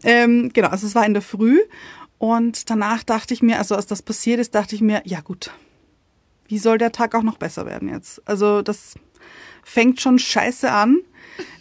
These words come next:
Ähm, schauen wir mal. Und der Tag ist leider nicht unbedingt viel besser geworden. Und dann haben wir kurz telefoniert und du hast auch gemeint, „Geh raus, ähm, geh eine Runde mit Fonsi, so walk it off, das tut dir sicher gut.“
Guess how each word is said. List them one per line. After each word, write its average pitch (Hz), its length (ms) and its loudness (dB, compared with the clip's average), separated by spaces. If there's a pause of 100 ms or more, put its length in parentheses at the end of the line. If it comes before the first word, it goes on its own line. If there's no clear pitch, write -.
(100)
Ähm, 220 640 2 (680)
schauen 202 240 2
wir 165 80 -2
mal. 156 220 0 (800)
Und 240 160 2
der 269 100 0
Tag 226 380 -2
ist - 400 -2
leider 220 380 -4
nicht 320 360 2
unbedingt 254 420 6
viel 226 180 -2
besser 175 300 -2
geworden. 175 540 0 (300)
Und 208 220 2
dann 202 120 0
haben 190 160 0
wir 277 120 0
kurz - 220 -4
telefoniert 226 540 0
und 185 140 -6
du 202 60 -4
hast 190 140 -8
auch 180 100 -10
gemeint, 185 320 -6
„Geh 202 120 -8 (100)
raus, 233 580 -2 (480)
ähm, 180 400 -4
geh 214 140 -2
eine 190 160 0
Runde 254 400 4
mit 233 160 0
Fonsi, 220 380 0
so 170 220 -4
walk 175 240 -4
it 190 180 -6
off, 247 280 2
das 185 160 -8
tut - 220 -10
dir 180 60 -10
sicher 190 300 -10
gut.“ 262 400 -2